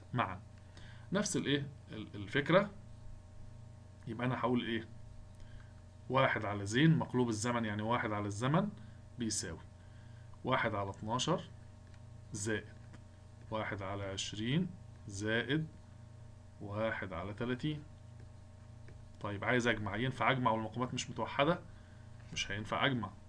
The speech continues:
طب أعمل إيه؟ أروح أوحد المقام. طب هوحد المقام إزاي؟ آه، ال اتناشر وال عشرين وال تلاتين لازم أجيب مضاعف مشترك أصغر ليهم. هلاقي ال ستين هي المضاعف المشترك الأصغر، أروح ضارب دي في خمسة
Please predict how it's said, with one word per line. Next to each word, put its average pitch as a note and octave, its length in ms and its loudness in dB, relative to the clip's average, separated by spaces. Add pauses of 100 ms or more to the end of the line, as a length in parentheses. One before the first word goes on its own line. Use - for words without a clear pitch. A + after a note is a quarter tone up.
(1120)
طب G#2 160 -6
أعمل A2+ 300 4
إيه؟ G#2+ 180 4
أروح A2+ 200 -2
أوحد A2+ 580 2 (640)
المقام. G2+ 480 -2 (360)
طب F#2+ 120 -4
هوحد A2 300 2
المقام G#2+ 340 0
إزاي؟ G#2+ 480 4 (640)
آه، G#2 160 -2
ال G2+ 80 -2
اتناشر C3+ 600 6 (120)
وال G#2+ 280 -6
عشرين A2+ 380 0
وال A#2+ 160 0
تلاتين G#2+ 580 -2 (500)
لازم A#2+ 280 4
أجيب B2+ 380 2 (520)
مضاعف A#2+ 420 6
مشترك A#2+ 400 -2
أصغر B2+ 320 4
ليهم. B2 320 4 (880)
هلاقي B2 260 4
ال B2+ 60 2
ستين - 400 -2
هي B2+ 120 4
المضاعف A2+ 440 2
المشترك A2+ 440 -4
الأصغر، G2 440 -4
أروح A#2+ 180 0
ضارب B2 240 4
دي A2+ 100 -4
في - 100 -6
خمسة C3+ 420 2